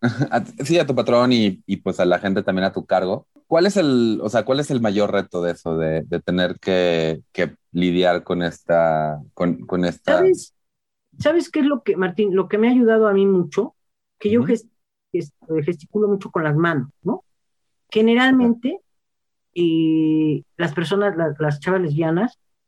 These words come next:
Speaker 2: pues, quieren tener un prototipo de hombre, ¿no? Y caminan así, casi con la sandía y todo. Y,
Speaker 1: <laughs>
Speaker 2: pues, no, no, además de que se me hace algo grotesco, no sé, siempre me ha ayudado mucho eso, ¿no?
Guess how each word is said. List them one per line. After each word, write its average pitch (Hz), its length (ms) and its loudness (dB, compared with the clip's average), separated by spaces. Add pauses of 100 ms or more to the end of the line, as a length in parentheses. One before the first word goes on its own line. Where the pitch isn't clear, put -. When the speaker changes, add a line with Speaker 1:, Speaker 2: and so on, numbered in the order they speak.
(760)
Speaker 2:
pues, 165 160 -8
quieren 240 480 0
tener 208 220 2
un 208 100 0
prototipo 180 520 -4
de 214 120 4
hombre, 208 360 2
¿no? 277 220 -2 (260)
Y 147 120 -12
caminan 165 400 -2
así, 214 600 0
casi 190 240 -4
con 147 160 -4
la 143 80 0
sandía 160 920 -2
y - 140 -12
todo. - 420 -2
Y, 190 60 0
Speaker 1:
<laughs> - 760 -8
Speaker 2:
pues, 262 120 2
no, 370 300 4
no, 226 140 2 (200)
además 240 360 2 (500)
de 196 100 0
que 190 100 -2
se 202 100 2
me 233 60 4
hace 240 120 2
algo 220 220 4
grotesco, 196 800 0 (720)
no 190 160 0
sé, 165 300 -2 (400)
siempre 208 560 2
me 196 140 4
ha 196 40 4
ayudado 185 340 2
mucho 175 260 -2
eso, 151 240 -2
¿no? 175 240 -2